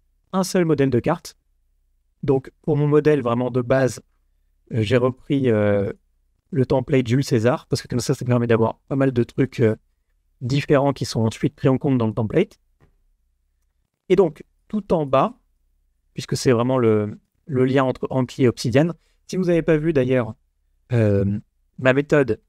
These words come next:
pour balancer les fiches depuis Obsidian vers Anki, euh, là, la méthode, elle n'a pas changé, donc je vous invite à regarder la vidéo, euh, à ce sujet. Ça doit être que je la re-, que je la recherche.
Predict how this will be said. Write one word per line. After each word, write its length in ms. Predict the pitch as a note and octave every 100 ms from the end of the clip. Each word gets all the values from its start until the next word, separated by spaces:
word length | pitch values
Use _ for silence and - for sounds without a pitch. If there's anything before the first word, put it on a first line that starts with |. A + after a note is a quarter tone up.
| _ _
pour 220 | E3+ C#3+ A#2
balancer 420 | C3 D3 D3 D#3+
les 100 | C3+
fiches 280 | - D3 B2
depuis 260 | A#2+ - D#3
Obsidian 640 | D3+ - C3 C3+ B2 A2
vers 320 | - B2+ C3+ -
Anki, 380 | B2+ A2+ G#3 A3 _ _ _ -
euh, 320 | C3 A2+ A2
là, 160 | A2 C#3+
la 80 | C#3+
méthode, 260 | B2 D#3+
elle 60 | C3+
n'a 60 | G2+
pas 120 | D3+
changé, 380 | - C#3 C#3+ D3+
donc 220 | A2+ -
je 80 | A2+
vous 160 | A#2+
invite 200 | B2 C#3+ C3+
à 20 |
regarder 240 | A2+ B2+
la 80 | A2+
vidéo, 400 | A#2+ B2+ C#3 C3+ _ _ _ _ -
euh, 260 | A2 G#2
à 140 | - B2+
ce 180 | -
sujet. 880 | C3 - - A2+ A2 C#3+ D#3+ E3 E3+
Ça 180 | E3 C3+
doit 200 | A2+ A2+
être 160 | A#2 - _
que 120 | -
je 80 | A#2+
la 80 | G#2+
re-, 280 | G#2+ G#2 - _
que 100 | -
je 60 | A#2+
la 60 | A2
recherche. 560 | A2 - D3 D3 -